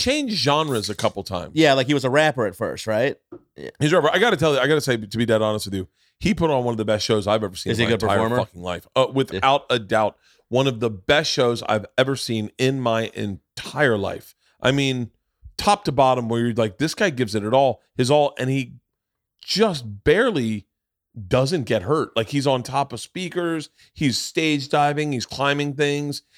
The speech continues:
Speaker 1: he's got great, like, he's really in it.
Speaker 2: He's got, like, charisma, and he's, like, there the whole
Speaker 1: He's got,
Speaker 2: time.
Speaker 1: he's
Speaker 2: Yeah.
Speaker 1: got charisma, and, and he's a very sweet guy from all I could tell. I don't,
Speaker 2: Yeah.
Speaker 1: I don't really know him, but I met, I, I met him roughly.
Speaker 2: Yeah, but, like, it's like an in
Speaker 1: Well,
Speaker 2: passing
Speaker 1: yeah,
Speaker 2: kind of
Speaker 1: my,
Speaker 2: thing.
Speaker 1: my,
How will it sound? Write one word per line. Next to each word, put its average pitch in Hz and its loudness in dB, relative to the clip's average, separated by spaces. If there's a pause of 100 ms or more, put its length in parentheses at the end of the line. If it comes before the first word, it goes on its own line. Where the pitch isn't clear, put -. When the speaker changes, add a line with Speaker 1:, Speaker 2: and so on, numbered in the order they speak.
Speaker 1:
he's 147 -2
got 113 -2
great, 143 2
like, 135 0
he's - -4
really 185 0 (100)
in 147 2
it. 110 -2
Speaker 2:
He's 123 0
got, 139 2
like, 135 2
charisma, 117 0
and 113 2
he's, 107 -2
like, 95 0
there 104 2
the 101 2
whole 104 2
Speaker 1:
He's 90 -6
got, 123 4
Speaker 2:
time. 123 0
Speaker 1:
he's 127 4
Speaker 2:
Yeah. 139 2
Speaker 1:
got 135 2
charisma, 113 0
and, 120 0
and 123 0
he's 120 -2
a - -4
very 139 2
sweet 139 -4
guy 110 2 (320)
from 131 0
all 123 2
I 117 2
could 110 -6
tell. 156 2
I 120 2
don't, 113 -2
Speaker 2:
Yeah. 104 0
Speaker 1:
I 110 0
don't 104 -2
really 104 -2
know 151 4
him, 127 -2
but 113 0
I 107 2
met, 120 0
I, - 2
I 113 -4
met 107 0
him 107 -4 (200)
roughly. 107 4
Speaker 2:
Yeah, 127 6
but, 117 2
like, 107 0
it's 107 -4
like 117 -2
an 117 2
in 107 0
Speaker 1:
Well, 113 6
Speaker 2:
passing 101 -4
Speaker 1:
yeah, 165 4
Speaker 2:
kind 139 2
of 127 -2
Speaker 1:
my, 123 2
Speaker 2:
thing. 120 -12
Speaker 1:
my, 117 0